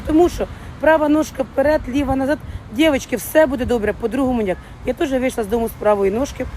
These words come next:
тому що ми вже щас... Юлічка мені подзвонила, що вона мене жде. Я кажу: "Подожди,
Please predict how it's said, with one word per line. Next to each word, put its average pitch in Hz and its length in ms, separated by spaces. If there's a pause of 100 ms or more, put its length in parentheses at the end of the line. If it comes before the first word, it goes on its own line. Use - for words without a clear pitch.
(360)
тому 262 160
що 247 140
ми 262 100
вже 254 100
щас... 233 200
Юлічка 254 320
мені 233 100
подзвонила, 226 300
що 240 120
вона 240 160
мене 220 200
жде. 214 280
Я 233 60
кажу: 226 240
"Подожди, 269 500